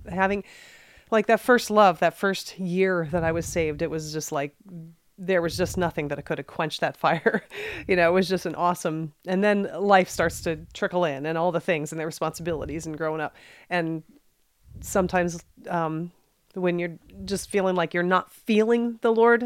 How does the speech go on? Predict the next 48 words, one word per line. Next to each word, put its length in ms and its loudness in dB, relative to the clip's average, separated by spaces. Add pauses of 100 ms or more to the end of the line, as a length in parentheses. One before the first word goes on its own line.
anymore, 320 0
it's 140 -4
not 160 0
just 180 -4 (240)
based 320 -4
on 120 -2
that. 120 -2
That's 220 0
when 120 -4
I 60 -4
say, 200 -6
you 100 -2
know, 100 -2
that's 220 0
when 140 0
you 40 -6
go 120 -4
by 140 -2
faith. 300 -8
You 80 -8
walk 200 -2
by 100 -2
faith 280 -6
and 100 -6
not 120 -6
by 120 0
sight 360 0 (400)
or 200 2
by 160 0
what 160 -2
you're 100 -10
feeling, 460 -8 (500)
is 160 -4
to 100 -2
just 300 -8
hang 300 -2
on 140 0
to 100 -6
those 160 -8
promises 680 -6
that 140 -4
he 80 -6
loves 280 -2
you 80 -6
with 120 -10
an 100 -10
everlasting 560 -4
love, 340 -4